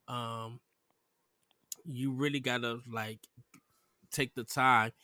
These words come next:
and get powerful, because there's some chapters, like, you can't even get to chapter two until you're, to that character is, like, level twenty-five. So if you do not, like, work on that character, you're gonna get, <laughs> you're gonna get murdered. But luckily,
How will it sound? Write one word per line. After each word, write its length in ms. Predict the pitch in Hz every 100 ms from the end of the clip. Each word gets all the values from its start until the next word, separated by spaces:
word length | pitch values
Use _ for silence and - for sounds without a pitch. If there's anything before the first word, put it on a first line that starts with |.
| - - -
and 120 | 113
get 220 | 107 117 -
powerful, 400 | 123 117 - 135
because 340 | 127 139 123
there's 240 | 113 139 165
some 120 | 165
chapters, 460 | - 139 - 123 -
like, 240 | 117 117 - - - _ -
you 100 | 147
can't 200 | 185 147
even 160 | 139 127
get 180 | 135
to 80 | 131
chapter 320 | - 131 -
two 260 | 117 - 147
until 220 | 113 123
you're, 140 | 117 117 107 - 143 -
to 120 | 139
that 220 | 127 127
character 440 | - 131 120 - 117
is, 100 | 107
like, 160 | 117 113
level 240 | 120 120
twenty-five. 800 | 113 - 113 110 - 117 113 - _ _ _ _ _ -
So 240 | - 135
if 120 | 120 -
you 160 | 165
do 280 | 131 110 147
not, 360 | 131 127 131 -
like, 300 | 147 127 120
work 220 | 127 123
on 120 | 131 123
that 140 | 120
character, 540 | - 131 127 - 131 147 _ _ _ _ _ _ -
you're 160 | 120 127
gonna 220 | 127 117
get, 280 | 113 110 - _ _ -
<laughs> 380 | 143 - 131 127
you're 160 | 131 127
gonna 180 | 117
get 200 | 113 110 104
murdered. 340 | 113 107 104
But 160 | 127 143 151
luckily, 440 | 170 185 175